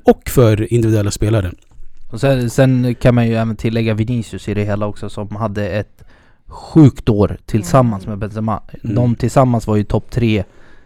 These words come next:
Speaker 2: i både poäng och, i poäng överlag, alltså mål och assist.
Speaker 3: Mm.
Speaker 1: Mm. Mm.
Speaker 3: Ja, han har äntligen, eh, tagit till sig kritiken från Benzema och Mendy efter det här
Speaker 1: <laughs>
Speaker 3: snacket i, i tunneln.
Speaker 1: Från Benzema främst.
Speaker 2: <laughs>
Speaker 1: Vad var han sa?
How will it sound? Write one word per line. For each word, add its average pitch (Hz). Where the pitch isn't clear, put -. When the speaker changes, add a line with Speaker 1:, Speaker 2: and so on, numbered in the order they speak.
Speaker 2:
i 110
både 107
poäng 110
och, -
i 127
poäng 120
överlag, 110
alltså 101
mål 104
och 101
assist. -
Speaker 3:
Mm. 165
Speaker 1:
Mm. 147
Mm. 151
Speaker 3:
Ja, 151
han 143
har 160
äntligen, 160
eh, 139
tagit 160
till 180
sig 143
kritiken 156
från 139
Benzema 156
och 147
Mendy 147
efter -
det -
här -
Speaker 1:
<laughs> 120
Speaker 3:
snacket 175
i, 165
i 151
tunneln. 165
Speaker 1:
Från 143
Benzema 147
främst. 135
Speaker 2:
<laughs> 143
Speaker 1:
Vad 135
var 143
han 139
sa? 139